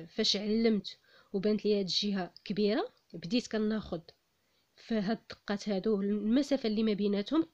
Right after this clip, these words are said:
كبر من هاد المسافه اللي ما بين هاد الدقات هادو. داكشي باش تقاد ليا الثوب وما تفاوتش ليا. وغادي نكمل بنفس الطريقه. هانتوما الا لاحظتوا حتى هادي راه مفاوته مع هادي،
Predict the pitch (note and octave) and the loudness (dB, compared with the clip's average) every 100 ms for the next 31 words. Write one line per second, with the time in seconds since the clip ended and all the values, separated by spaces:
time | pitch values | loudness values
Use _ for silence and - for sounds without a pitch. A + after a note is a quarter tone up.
0 | - G#3 F#4+ E4+ A#3+ C4+ G#3 A#3 A#3+ A#3 | -2 2 4 4 4 2 0 -2 0 -4
1 | A#3 E4+ C4 C#4 C#4 A#3 B3+ A3 G3 - | -2 2 4 4 4 4 2 0 -4 -12
2 | - F3 E3+ F3 E3 E3 _ _ _ - | -10 -10 -8 -8 -10 -14 _ _ _ -20
3 | _ - - - F3+ - D4 D#4 - - | _ -20 -20 -12 -4 2 2 2 0 0
4 | G#3 F#3+ G#3 G3+ - E4+ F#4+ _ _ _ | -2 0 0 0 -2 -2 -2 _ _ _
5 | _ _ _ _ _ _ _ _ _ _ | _ _ _ _ _ _ _ _ _ _
6 | _ - A3+ B3 - G#3+ - - E3 D#3 | _ -2 0 0 0 0 0 0 -2 -6
7 | F#3 G3+ A#3 A3 - A3+ A#3+ F4 - _ | -4 0 0 0 0 2 6 4 2 _
8 | _ - G#3 D4 - - G#3 G3 G#3 - | _ -4 0 0 0 -6 -2 -2 -2 -2
9 | G#4 - _ _ _ _ _ _ _ _ | -4 -6 _ _ _ _ _ _ _ _
10 | _ _ _ _ - G3 G3+ G3+ G3+ A3 | _ _ _ _ -8 -6 -4 -2 -2 -4
11 | - - B3 A3 G#3 A3 F#4+ D4+ B3+ C#4+ | -6 -10 -4 -2 0 0 0 0 -2 -4
12 | C4 G3 F3 E3+ F3 F3+ | -4 -6 -6 -10 -12 -16